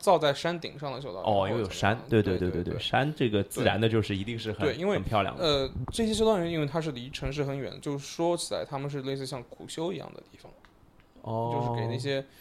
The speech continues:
Speaker 1: 呃，
Speaker 2: 就是有，像用流行的词，什么辟谷啊之类的。
Speaker 1: 对，对，对，对，对，
Speaker 2: 是。
Speaker 1: 就所以是，呃，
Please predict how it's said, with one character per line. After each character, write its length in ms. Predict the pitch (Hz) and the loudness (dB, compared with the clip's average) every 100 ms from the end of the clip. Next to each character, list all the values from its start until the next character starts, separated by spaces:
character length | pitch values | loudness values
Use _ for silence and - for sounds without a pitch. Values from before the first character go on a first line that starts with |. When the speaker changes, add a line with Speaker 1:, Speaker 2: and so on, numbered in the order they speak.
| - - - | -20 -20 -14
Speaker 1:
呃， 360 | 135 135 104 87 - - - - 110 110 | -4 -2 -2 -6 -12 -20 -20 -12 -6 -2
Speaker 2:
就 60 | |
是 80 | 110 | 2
有， 260 | 107 85 95 | 2 2 -2
像 260 | 113 98 | 0 2
用 240 | 110 113 113 | 4 4 6
流 140 | 104 | 6
行 120 | 123 | 6
的 80 | 113 | 2
词， 160 | 110 104 | 0 0
什 60 | |
么 60 | 110 | 0
辟 180 | - 143 | 0 -4
谷 240 | - 82 | -4 -8
啊 160 | 101 92 | -6 -2
之 120 | 104 | 2
类 80 | 143 | 4
的。 80 | |
Speaker 1:
对， 220 | 156 170 127 | 6 4 2
对， 220 | 131 92 | -2 -4
对， 200 | - 107 | -4 -6
对， 200 | - - - | -8 -10 -6
对， 100 | 110 | -6
Speaker 2:
是。 120 | 107 | -4
Speaker 1:
就 120 | 123 | -6
所 200 | - 139 | -4 -4
以 80 | 127 | -4
是， 240 | - 131 - - - | -4 -8 -8 -20 -4
呃， 280 | 139 127 117 | 2 4 2